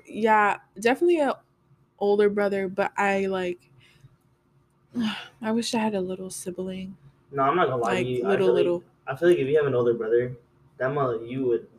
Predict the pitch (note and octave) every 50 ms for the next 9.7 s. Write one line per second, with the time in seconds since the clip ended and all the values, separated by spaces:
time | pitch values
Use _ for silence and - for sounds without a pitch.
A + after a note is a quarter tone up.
0 | - - - C3 B2+ B2 - G#3 G3 G3 F#3+ F#3+ F#3 F3 F3 - F3+ - G3 F#3+
1 | F#3+ F#3 F3+ F3+ F3+ F3 F3 - - - - - - - - - - A#3 A#3 A3+
2 | A3+ G#3+ G#3+ G#3 G3 F#3+ F#3 - - G#3 G#3+ A3 A3 G#3+ G#3 G3+ G3 F#3 F3+ E3+
3 | E3+ E3+ E3 E3+ E3+ - _ _ - - - - - - - _ _ - - -
4 | - - - - _ - F#3+ F3+ F3+ F3 E3+ E3+ E3 D#3+ - - _ - - _
5 | _ _ _ _ _ _ - C#3 C3+ C#3+ D3+ D#3 D#3 D3+ D3 C#3+ C#3+ - C3 C#3
6 | D3+ D#3+ D#3+ D#3 D3+ D3+ D3 - - C#3+ C3+ C#3 C#3 C3 B2+ A#2+ A2 A2+ A2+ A2
7 | A2 G#2+ G#2+ G#2 - _ _ A#2+ A#2+ A#2+ B2 A#2+ A#2+ A#2+ A#2 A#2+ A#2 A2 A#2 A#2
8 | A#2 A#2 A2+ A2 A2 A2+ A2+ A#2 A#2 A#2 A2+ A#2 A2 A2 G#2+ A2 A2 A2+ A2+ A2
9 | A2 A2 G#2+ G#2+ G#2+ A2 A2+ A#2 A2+ A#2 A#2+ A#2+ B2+